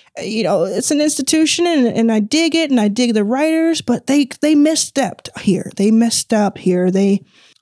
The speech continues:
put this innovation list out of a hundred innovators, and ninety-nine, and I'm not being, uh, I'm not,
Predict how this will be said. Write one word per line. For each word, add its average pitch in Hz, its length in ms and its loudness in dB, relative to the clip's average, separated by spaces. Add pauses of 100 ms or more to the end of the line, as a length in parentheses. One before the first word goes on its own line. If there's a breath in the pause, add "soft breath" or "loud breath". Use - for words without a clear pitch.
put - 180 -4
this 240 360 -2
innovation 208 840 2 (340 loud breath)
list 185 340 0
out 175 240 -2
of 180 120 -2
a 170 40 -4
hundred 247 440 2
innovators, 175 720 -2 (960 loud breath)
and 202 440 2 (220 loud breath)
ninety-nine, 285 840 4
and 196 80 4
I'm 220 100 4
not 254 220 0
being, 269 400 4
uh, 214 400 0
I'm 220 100 4
not, 254 200 0